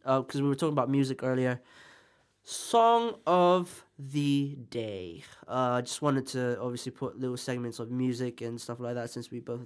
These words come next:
like, everybody listens to music and stuff. Um, something that people don't listen to, or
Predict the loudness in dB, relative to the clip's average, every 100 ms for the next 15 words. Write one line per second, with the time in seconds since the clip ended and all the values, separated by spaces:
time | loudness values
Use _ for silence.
0 | -12 -14 -18 -14 -2 -2 2 0 0 -2
1 | -6 -10 -6 0 2 0 -4 -8 -4 -4
2 | -4 _ -20 -20 -16 -2 0 0 0 0
3 | 0 0 2 0 0 -2 -2 2 4 6
4 | 4 4 -4 -2 0 2 4 6 6 4
5 | 0 0 2 2 2